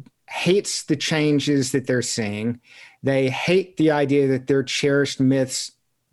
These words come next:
that they've tied their identities to, uh, are, are being debunked. And they're expecting their, uh, in the age of Trump,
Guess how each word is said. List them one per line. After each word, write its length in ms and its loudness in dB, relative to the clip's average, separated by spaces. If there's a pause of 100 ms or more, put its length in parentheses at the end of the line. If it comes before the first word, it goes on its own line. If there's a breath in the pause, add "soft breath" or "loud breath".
(120)
that 180 -2
they've 220 0
tied 440 -2
their 260 4
identities 720 0
to, 480 -2 (600 loud breath)
uh, 440 -2
are, 240 -2
are 160 -2
being 440 2
debunked. 720 -6 (640 soft breath)
And 760 0 (280)
they're 440 2
expecting 720 0
their, 560 0 (300)
uh, 260 -2
in 140 0
the 140 4
age 220 2
of 120 0
Trump, 440 -2